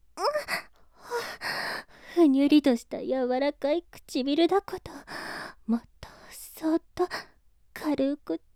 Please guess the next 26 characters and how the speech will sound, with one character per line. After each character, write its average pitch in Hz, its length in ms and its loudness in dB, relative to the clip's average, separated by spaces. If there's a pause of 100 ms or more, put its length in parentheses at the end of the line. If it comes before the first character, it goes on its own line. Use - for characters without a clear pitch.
(100)
チ - 180 -4
ュ 370 40 2
ー - 20 2
っ 392 40 0 (360)
て 381 100 0 (420)
吸 - 380 -4
っ 247 40 0
て 294 260 4
み 294 160 6
て 302 160 4
お 233 120 -4
く - 220 -2
れ。 269 80 -4 (4000)
次 240 480 4
は 220 320 -8 (400)
唇 214 720 0
を 240 80 0
な 233 200 0
す - 160 -4
り 269 160 -2
つ - 160 -12
け 294 180 0
る 330 180 4
よ 294 200 0
う 294 60 0
に、 262 240 -4